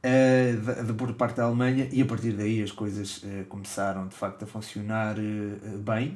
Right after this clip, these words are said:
Também a entrada de, acho eu, de Thomas Müller também acabou por fazer um pouco a diferença,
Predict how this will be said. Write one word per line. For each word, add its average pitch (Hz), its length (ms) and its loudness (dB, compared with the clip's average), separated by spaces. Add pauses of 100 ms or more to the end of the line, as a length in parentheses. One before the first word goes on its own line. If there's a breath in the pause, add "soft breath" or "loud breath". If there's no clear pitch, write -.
(120)
Também 139 260 6
a - 20 4
entrada 127 340 4
de, 117 260 4
acho 117 260 2
eu, 113 80 4
de 113 60 -8
Thomas 113 320 2
Müller 110 260 2
também 117 320 2
acabou 113 260 0
por - 120 -6
fazer 120 240 0
um 123 80 2
pouco 123 220 -2
a - 40 2
diferença, 127 580 4